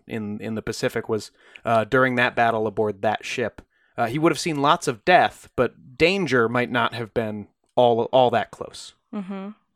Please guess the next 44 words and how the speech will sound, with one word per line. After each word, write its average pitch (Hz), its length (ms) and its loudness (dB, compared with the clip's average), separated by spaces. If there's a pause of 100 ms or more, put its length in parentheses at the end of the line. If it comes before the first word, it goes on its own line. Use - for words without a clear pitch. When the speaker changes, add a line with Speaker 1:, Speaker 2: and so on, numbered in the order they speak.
Speaker 2:
And 185 140 -8
probably 185 400 -2
more 170 240 -2
death 165 260 -4
on 160 160 -6
the 151 100 -8
other 175 240 -4
side, 135 440 -8
which - 280 -10
you 156 80 -12
can 139 200 -16
kind 151 260 -12
of 151 160 -12
reason 175 380 -4
away 151 320 0
a 147 80 -8
little 127 240 -10
more. 120 400 -10 (180)
Speaker 1:
Almost 165 320 2
exclusively. 139 720 -4
No, 151 280 2
like, 143 180 2
I, 147 400 2
I 147 120 4
don't 165 160 4
think 143 220 -4
that 127 300 -2
Carolina 131 520 4
or 123 240 4
any 131 200 0
of 113 100 -6
the 120 80 0
other 123 160 2
battleships 117 540 -2
were 117 180 -4
ever 131 260 0
really 117 360 -4
in 110 100 -8
danger 107 320 -6
of 95 80 -12
sinking - 380 -8
in 69 100 -16
this 87 160 -14
battle. - 300 -12